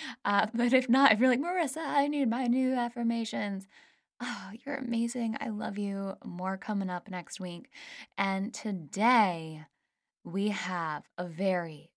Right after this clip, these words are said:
very special guest, a special addition to this podcast. As you know, I love superheroes, and it wasn't until I saw Wonder Woman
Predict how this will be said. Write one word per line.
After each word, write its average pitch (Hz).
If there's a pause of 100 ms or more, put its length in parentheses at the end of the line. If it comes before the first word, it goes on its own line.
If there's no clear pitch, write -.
very 180
special 208
guest, 190
a -
special 175
addition 185
to 185
this 180
podcast. 170 (1040)
As 208
you 196
know, 190 (460)
I 185
love 240 (120)
superheroes, 240 (500)
and 208 (380)
it 247
wasn't 247
until 202
I 190
saw 175 (140)
Wonder 180
Woman 160